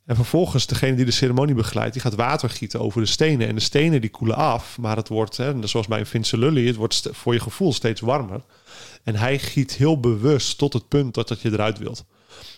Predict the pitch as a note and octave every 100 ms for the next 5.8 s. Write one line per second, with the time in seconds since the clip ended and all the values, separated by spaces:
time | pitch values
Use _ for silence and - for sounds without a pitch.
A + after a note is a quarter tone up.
0 | _ - B2 A#2 A2+ B2+ - B2+ C#3+ B2+
1 | A2+ C3 - - - A3+ D#3 - A#2+ A#2
2 | - B2 A#2+ A#2 - G#2 - G#2+ G#2 -
3 | - - - - - A2 C3+ - G2+ -
4 | - C3+ B2+ A#2 - C3+ C3+ A#2 - B2+
5 | C3+ - A#2+ B2+ B2 B2+ A#2+ A#2